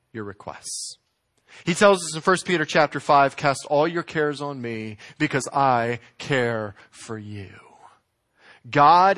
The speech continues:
invites you to come with your requests.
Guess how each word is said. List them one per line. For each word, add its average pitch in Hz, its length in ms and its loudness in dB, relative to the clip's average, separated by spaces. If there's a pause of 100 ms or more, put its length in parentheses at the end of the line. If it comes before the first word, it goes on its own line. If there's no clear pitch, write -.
invites 151 800 -2
you 156 360 -4
to 123 180 -12
come 110 760 -4 (260)
with 123 220 -8
your 120 160 -6
requests. - 840 -12